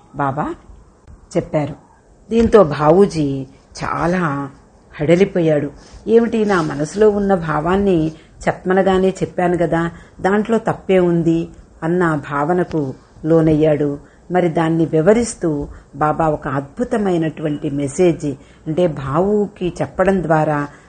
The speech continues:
మనందరికీ కూడా ఈ మెసేజ్ చాలా ప్రధానమైనది. అదేమిటో చూద్దాం. ప్రపంచంలో అనేక దేశాలున్నాయి, అనేక సంఘాలున్నాయి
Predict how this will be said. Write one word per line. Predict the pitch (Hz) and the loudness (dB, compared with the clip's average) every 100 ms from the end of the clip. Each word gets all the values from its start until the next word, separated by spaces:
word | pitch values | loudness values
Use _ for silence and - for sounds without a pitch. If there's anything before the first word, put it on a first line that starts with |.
| - | -4
మనందరికీ | 160 151 180 202 233 233 226 | -4 -2 -2 0 0 -2 -6
కూడా | 180 170 151 147 - _ - | -4 -2 -2 -4 -10 _ -6
ఈ | 165 | -2
మెసేజ్ | 156 147 - 165 147 147 139 135 _ _ - - - - | -2 -2 0 0 -2 -6 -8 -12 _ _ -20 -20 -10 0
చాలా | 175 196 220 | 4 4 4
ప్రధానమైనది. | 220 151 139 156 147 139 135 131 135 - _ _ _ _ - | 2 0 0 0 0 0 -2 -4 -8 -12 _ _ _ _ -8
అదేమిటో | 170 160 156 139 | 0 2 2 0
చూద్దాం. | 175 156 135 127 127 - - _ _ - - - - | -4 -4 -8 -6 -10 -12 -20 _ _ -20 -20 -20 -6
ప్రపంచంలో | 220 220 247 226 214 190 185 156 147 - - 156 | -2 0 0 4 4 8 6 6 0 -10 -12 -4
అనేక | 156 175 175 | 0 2 0
దేశాలున్నాయి, | 151 156 156 165 151 135 139 131 - _ _ _ - | 0 0 0 -2 -2 -2 -4 -6 -14 _ _ _ -4
అనేక | 160 165 165 160 151 | 0 2 2 0 -4
సంఘాలున్నాయి | - 139 147 170 170 151 143 143 | -4 -4 -2 0 0 0 0 -2